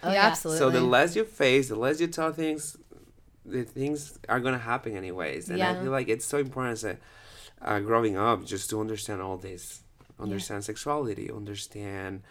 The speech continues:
Speaker 3: you know, like, your mental health,
Speaker 1: Yeah.
Speaker 3: understand your physical health, and,
Speaker 2: Mm-hmm.
Speaker 3: like,
Speaker 1: Yeah.
Speaker 3: the combination of that.
Speaker 1: Yeah.
Speaker 3: It's what, like, can bring a balance in your life.
Speaker 1: Yeah.
Speaker 3: You're not
Speaker 2: Yeah.
Speaker 3: always gonna be the happiest person, you know,
Speaker 2: Yeah.
Speaker 3: but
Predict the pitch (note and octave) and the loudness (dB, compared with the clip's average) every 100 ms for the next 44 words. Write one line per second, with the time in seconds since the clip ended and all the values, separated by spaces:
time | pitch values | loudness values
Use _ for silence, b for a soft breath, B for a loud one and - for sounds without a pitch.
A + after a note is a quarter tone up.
0 | B B B - G#2 G#2 G#2 G2+ G2+ G2 | B B B -8 -4 0 0 0 0 -2
1 | G#2 A2+ D3+ C#3+ G2+ G#2+ - - G3 F3+ | -4 -4 -4 -6 -8 -12 -12 -12 -6 -4
2 | F3 F3 - _ G#2+ G#2+ G#2 G#2+ G#2 G#2 | -4 -8 -18 _ -6 -4 -4 -4 -4 -6
3 | B2+ B2+ C3+ A2 C3+ A#2 - - G3+ G#3 | -8 -8 -8 -8 -6 -8 -10 -10 -6 -4
4 | G#3 G3 F#3+ F#3+ - A#2+ D#3+ D3+ A2 G#2+ | -2 -2 -2 -4 -6 -6 -4 -4 -2 -2
5 | C3 - G2 F#2+ - A#1 G#1 - - - | -2 -6 -10 -12 -14 -14 -16 -16 -20 -20
6 | - F3+ F#3 F#3+ F#3 - - - G#2 F#2+ | -10 -6 -2 -2 -4 -10 -10 -6 -6 -4
7 | G2 F#2 G#2 G2 F#2 F#2+ F#2 F2 F2+ F#2 | -4 -4 -6 -4 -4 -4 -4 -6 -8 -8
8 | - - A1+ G1+ G1+ - - _ _ F#3 | -10 -12 -12 -12 -12 -12 -16 _ _ -6
9 | F3+ F3+ G3 F3+ A3 - A#2 A#2+ G#2+ A2 | -4 -4 0 0 4 4 4 4 2 0
10 | F#2 F#2+ F#2+ F#2+ - E2 - E2 E2 E2+ | 0 0 0 -2 -4 -8 -2 -2 0 -4
11 | - - D3+ D3+ F#2+ G2 F#2+ G2 G#2+ G3+ | -8 -2 -2 -2 -8 -6 -4 -4 -6 -6
12 | G3+ D3+ D3+ | -2 0 0